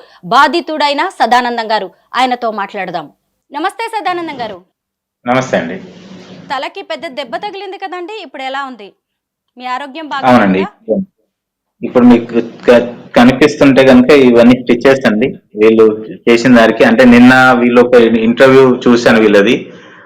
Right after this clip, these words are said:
Speaker 2: ఆ, వీళ్ళు ఏం చెప్పారంటే ఆయనకి తలకి ఏం గాయం లేదు, ఏం లేదని చెప్పారు. ఇదిగోండి, ఆ,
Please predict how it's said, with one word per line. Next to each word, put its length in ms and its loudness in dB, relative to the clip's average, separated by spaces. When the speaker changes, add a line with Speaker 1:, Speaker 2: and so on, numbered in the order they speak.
Speaker 2:
ఆ, 160 4
వీళ్ళు 220 4
ఏం 140 4
చెప్పారంటే 440 2
ఆయనకి 320 0
తలకి 340 2
ఏం 180 4
గాయం 280 4
లేదు, 280 6
ఏం 260 6
లేదని 260 6
చెప్పారు. 320 4
ఇదిగోండి, 640 0
ఆ, 220 4